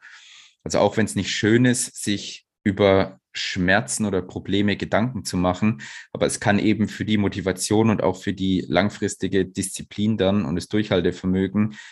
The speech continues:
enorm wertvoll sein. Sich wirklich Gedanken machen,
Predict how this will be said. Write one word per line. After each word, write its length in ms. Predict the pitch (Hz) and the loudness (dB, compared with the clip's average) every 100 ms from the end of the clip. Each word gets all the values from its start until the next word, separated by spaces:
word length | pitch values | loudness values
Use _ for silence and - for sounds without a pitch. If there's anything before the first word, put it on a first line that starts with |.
| - | -10
enorm 640 | - 92 95 101 101 110 117 _ | 0 4 6 6 4 0 -8 _
wertvoll 420 | 80 95 95 98 | 0 0 2 -2
sein. 500 | 87 - 85 85 80 _ _ _ _ _ _ - | -2 0 0 0 -6 _ _ _ _ _ _ -16
Sich 180 | 90 87 | -12 -4
wirklich 240 | 95 85 | -4 -4
Gedanken 400 | - 95 98 101 | -2 2 2 2
machen, 500 | 104 101 110 110 110 | 2 2 0 -10 -14